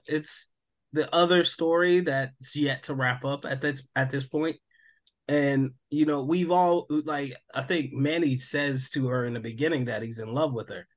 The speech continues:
And finally, like, he tells her, like, that's the, that's the only thing that this, these scenes actually, uh, add value to, is he finally confesses his love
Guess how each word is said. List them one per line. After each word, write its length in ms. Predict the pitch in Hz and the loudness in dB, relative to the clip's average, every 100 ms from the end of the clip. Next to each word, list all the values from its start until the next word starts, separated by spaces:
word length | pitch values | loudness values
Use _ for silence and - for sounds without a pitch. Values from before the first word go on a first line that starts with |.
| _ _ _ _ - | _ _ _ _ -8
And 420 | 123 123 117 120 | -4 -2 -2 -6
finally, 640 | - - 151 160 151 139 131 | -8 0 2 4 4 2 0
like, 300 | 123 120 127 | -2 -4 -8
he 240 | - 139 | -4 -4
tells 420 | 131 147 143 131 - | -2 -2 -2 -2 -2
her, 380 | 143 113 - - | -2 -2 -6 -14
like, 220 | 95 110 | -10 -8
that's 260 | 123 135 - | -4 -4 -2
the, 260 | 139 127 - | -2 -4 -4
that's 240 | 139 151 | -6 -4
the 100 | 151 | -2
only 360 | 139 139 139 131 | -2 -2 0 -2
thing 260 | 135 135 123 | -2 -2 -2
that 160 | 120 | -4
this, 300 | 123 123 - - | -6 -10 -12 -8
these 300 | 123 123 - | -4 -4 -4
scenes 280 | 123 117 | -4 -6
actually, 540 | 117 120 127 113 107 131 _ _ _ _ _ _ - | -6 -6 -6 -10 -12 -14 _ _ _ _ _ _ -6
uh, 320 | 117 101 87 - | -2 -2 -4 -4
add 200 | 117 113 | -6 -4
value 340 | 117 123 135 | -4 -2 -2
to, 180 | 135 147 | 0 0
is 140 | 135 135 | 0 -2
he 80 | |
finally 440 | 131 139 135 123 123 | -4 -2 -2 -2 -4
confesses 520 | 123 - 127 117 110 | -6 -6 -8 -8 -14
his 140 | 101 | -14
love 280 | 104 101 113 | -10 -10 -12